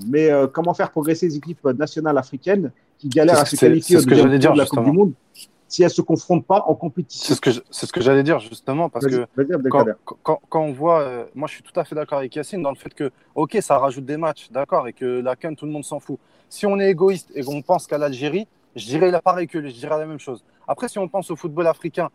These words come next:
Speaker 2: dans sa globalité, ce qui a permis, ce qui a permis à Madagascar de, d'avoir un projet, ce qui a permis aux Comores d'aujourd'hui peut-être espérer une qualification, une première qualification en can, ce qui a permis aussi au Burundi, ce qui a permis à, Mohamed, à la Mauritanie, je peux citer plein de projets.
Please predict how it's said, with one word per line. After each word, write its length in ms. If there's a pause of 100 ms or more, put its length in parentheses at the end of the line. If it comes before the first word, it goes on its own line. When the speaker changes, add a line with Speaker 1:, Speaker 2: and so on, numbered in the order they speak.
(160)
Speaker 2:
dans 160
sa 160
globalité, 600 (320)
ce 100
qui 100
a 80
permis, 440 (240)
ce 100
qui 100
a 80
permis 360
à 60
Madagascar 600 (280)
de, 160
d'avoir 300
un 80
projet, 340
ce 100
qui 80
a 80
permis 300
aux 60
Comores 440 (240)
d'aujourd'hui 500
peut-être 400
espérer 500 (220)
une 140
qualification, 800
une 180
première 260
qualification 480
en 60
can, 180 (220)
ce 100
qui 140
a 80
permis 280
aussi 240
au 140
Burundi, 580 (200)
ce 100
qui 100
a 80
permis 380
à, 140
Mohamed, 320
à 60
la 80
Mauritanie, 460
je 60
peux 140
citer 260
plein 160
de 60
projets. 340